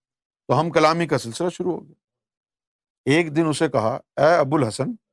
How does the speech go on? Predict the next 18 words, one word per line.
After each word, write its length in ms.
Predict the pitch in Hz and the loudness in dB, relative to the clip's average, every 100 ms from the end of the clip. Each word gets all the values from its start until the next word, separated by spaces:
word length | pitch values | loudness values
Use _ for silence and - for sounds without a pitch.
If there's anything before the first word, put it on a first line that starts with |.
| _ _ _ _ _ _ _ _ _ _ _ - | _ _ _ _ _ _ _ _ _ _ _ -2
اگر 220 | 190 214 | 2 2
تیرے 320 | 160 196 208 | 2 2 4
متعلق 480 | 202 170 160 175 170 | 2 2 2 2 0
میں 160 | 180 175 | 0 0
لوگوں 280 | 151 160 180 | 2 0 -2
کو 100 | 151 | -2
بتا 280 | 123 143 | 0 2
دوں 160 | 156 104 - _ _ _ _ _ _ _ _ _ _ _ _ _ | 2 -2 -14 _ _ _ _ _ _ _ _ _ _ _ _ _
تو 80 | - | -2
لوگ 200 | 131 170 | 2 2
تجھے 220 | 165 170 175 | 0 0 0
پتھر 320 | 156 - 165 | -2 -2 0
مار 240 | 123 127 | 2 2
مار 180 | 151 147 | 2 0
کے 140 | 131 | -2
ہلاک 300 | 104 113 135 | 0 0 0
کر 60 | - | -4
دیں۔" 140 | 78 | -20